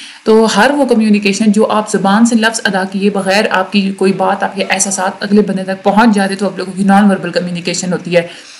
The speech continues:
नॉन वर्बल communication के process में जो verbal messages होते हैं और जो नॉन वर्बल messages होते हैं, उनके लिए ज़रूरी है कि वो आपस में मिलते जुलते हों।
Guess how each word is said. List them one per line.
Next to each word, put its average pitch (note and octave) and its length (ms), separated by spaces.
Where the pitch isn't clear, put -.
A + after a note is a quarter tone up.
नॉन G#3+ 200
वर्बल B3+ 180
communication A#3+ 560
के B3 80
process A3+ 420
में A3 140
जो G#3+ 200
verbal G3+ 300
messages A#3 420
होते A3 260
हैं A3 80
और G#3 120
जो F#3 80
नॉन F#3+ 240
वर्बल G3 320
messages F3 420
होते D#3+ 200
हैं, F3 140
उनके C4 240
लिए A#3+ 160
ज़रूरी G3 320
है A3+ 140
कि A3+ 120
वो G3+ 160
आपस G#3 380
में G#3+ 60
मिलते F#3+ 260
जुलते F3 260
हों। E3 140